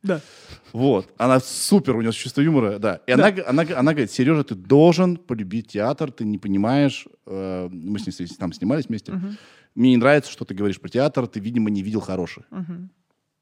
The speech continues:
Speaker 2: Я говорю: «Ну, ну, наверное, да». Короче, будут тут, э, значит, э, сказки Пушкина театр, э, спектакль.
Speaker 1: Мгм.
Speaker 2: Ставить какой-то там, э,
Speaker 1: Да, да, да, да.
Speaker 2: иностранец.
Speaker 1: Э,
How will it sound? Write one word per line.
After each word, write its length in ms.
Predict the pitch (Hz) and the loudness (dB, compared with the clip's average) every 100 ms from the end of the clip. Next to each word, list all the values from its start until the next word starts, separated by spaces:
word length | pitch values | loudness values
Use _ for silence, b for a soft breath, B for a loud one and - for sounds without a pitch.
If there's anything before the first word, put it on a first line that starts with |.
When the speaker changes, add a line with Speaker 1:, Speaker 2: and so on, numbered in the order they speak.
| - | -4
Speaker 2:
Я 100 | 117 | -4
говорю: 160 | 85 80 | -2 0
«Ну, 100 | 139 | 2
ну, 520 | 104 85 85 85 104 | 2 -2 -6 -6 -6
наверное, 560 | 95 82 78 76 73 95 | -6 -8 -10 -14 -16 -12
да». 240 | 85 71 b b b b b b _ _ _ _ | -10 -10 b b b b b b _ _ _ _
Короче, 420 | - 101 98 - | -6 -4 -4 -8
будут 340 | 80 101 107 - | -8 -6 -4 -6
тут, 240 | 80 - - | -12 -14 -12
э, 60 | 87 | -10
значит, 320 | 85 - - | -10 -10 -12
э, 240 | 80 78 - | -10 -10 -12
сказки 380 | - - - - | -10 -10 -10 -14
Пушкина 400 | 147 - 95 78 | -12 -8 -8 -8
театр, 300 | 69 - - | -12 -14 -10
э, 340 | 90 78 78 76 | -8 -6 -8 -10
спектакль. 380 | - - - - | -14 -14 -16 -14
Speaker 1:
Мгм. 320 | 175 175 180 - | -14 -14 -16 -20
Speaker 2:
Ставить 400 | - - 107 92 | -10 -2 0 0
какой-то 400 | 95 104 95 92 | -4 -4 -4 -4
там, 580 | 92 90 85 80 76 - _ _ _ _ _ _ | -4 -2 -2 -4 -8 -16 _ _ _ _ _ _
э, 40 | _ - - | _ -20 -6
Speaker 1:
Да, 60 | |
да, 80 | 208 | -2
да, 60 | 202 | -2
да. 80 | 190 | 0
Speaker 2:
иностранец. 960 | 214 196 180 - 190 233 247 240 - | -2 -2 2 6 8 8 8 6 -2
Speaker 1:
Э, 20 | - | -16